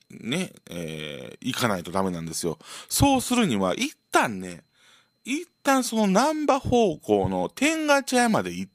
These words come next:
て、天下茶屋で乗り換えて、えー、南海本線にね、えー、乗って、えー、そ-、その、三崎公園駅まで行かなあかんので、こう、なんていう、わざわざこの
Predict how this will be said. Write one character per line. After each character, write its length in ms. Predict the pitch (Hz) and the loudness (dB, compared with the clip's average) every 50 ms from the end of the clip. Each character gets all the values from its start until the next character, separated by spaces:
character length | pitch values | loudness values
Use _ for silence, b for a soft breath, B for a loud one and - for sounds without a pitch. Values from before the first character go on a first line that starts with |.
| _ _ | _ _
て、 380 | - 104 110 104 92 87 85 _ B B B B B B B B B _ | 2 2 4 4 2 -6 -12 _ B B B B B B B B B _
天 340 | - 262 302 311 311 302 294 | -2 0 0 0 0 0 2
下 120 | 285 277 | 2 2
茶 160 | 269 - 262 247 247 | 2 2 2 2 2
屋 60 | 240 | 4
で 100 | 233 226 | 2 2
乗 180 | 220 226 240 | 4 4 4
り 140 | 247 233 226 | 2 2 -2
換 300 | 214 - - 247 240 226 | -4 0 2 2 4 4
え 80 | 208 196 | 2 0
て、 520 | _ _ 262 247 233 202 143 101 - - _ _ | _ _ 2 2 4 2 2 -2 -4 -6 _ _
え 600 | - 90 90 87 80 73 69 65 60 55 55 - - | -2 0 2 2 2 2 0 -2 -2 -2 -4 -6 -4
ー、 40 | |
南 200 | - 117 123 123 | 0 0 0 0
海 140 | 113 120 113 | 2 0 -2
本 280 | 107 - 113 98 95 87 | 0 0 0 0 0 -2
線 220 | - - 82 82 | -6 -8 -8 -6
に 120 | 85 117 180 | -4 -2 0
ね、 260 | 240 302 320 302 - - | 0 0 -2 -4 -8 -8
え 160 | - 90 90 | -6 -4 -2
ー、 40 | 85 | 0
乗 140 | 95 120 147 | 2 2 0
っ 80 | 165 _ _ _ _ | 0 _ _ _ _
て、 260 | - 254 233 - - B B B B B B B B B - | 0 2 2 0 -4 B B B B B B B B B -8
え 800 | - 95 92 92 90 87 85 80 78 80 - 50 50 50 - - | -6 -4 -4 -2 -4 -4 -6 -8 -8 -10 -10 -10 -10 -10 -12 -10
ー、 40 | - | -10
そ-、 220 | - - 85 - - - | -10 -8 -8 -10 -12 -14
そ 180 | - - 90 | -18 -14 -12
の、 720 | 90 78 69 65 60 53 52 50 - - - - - - - _ - - - - _ _ - - | -10 -10 -8 -8 -8 -10 -10 -12 -14 -14 -16 -18 -20 -20 -20 _ -20 -20 -20 -20 _ _ -12 -2
三 140 | 123 123 117 | 0 2 2
崎 200 | 117 104 92 90 | 2 0 -2 -6
公 240 | - - 107 107 | 0 4 4 4
園 200 | 98 95 92 95 | 4 2 0 0
駅 420 | 98 95 - - 80 78 67 65 78 | -2 -2 -4 -8 -10 -8 -8 -8 -4
ま 140 | 92 98 95 | -2 -2 -2
で 80 | 90 90 | -2 -4
行 100 | 101 98 | -4 -2
か 120 | 107 104 | -2 -2
な 320 | 92 90 87 80 69 64 | -2 -4 -8 -8 -6 -8
あ 40 | 95 | -8
か 140 | - - 98 | -4 -4 -6
ん 80 | 95 92 | -4 -4
の 80 | 90 | -6
で、 100 | 85 87 | -8 -8
こ 300 | 85 - - 95 90 85 | -10 -6 -4 -2 -2 -2
う、 60 | 85 | -4
な 160 | 87 87 85 95 | -8 -8 -8 -8
ん 60 | 98 | -8
て 60 | 92 | -8
い 160 | 76 65 80 | -10 -8 -6
う、 60 | - | 0
わ 140 | 143 254 320 | 0 0 0
ざ 100 | 311 311 | 2 0
わ 80 | 277 269 | 0 2
ざ 140 | 262 247 233 | 0 -2 -2
こ 100 | - 233 | -2 -2
の 240 | 214 214 208 202 | 0 2 2 0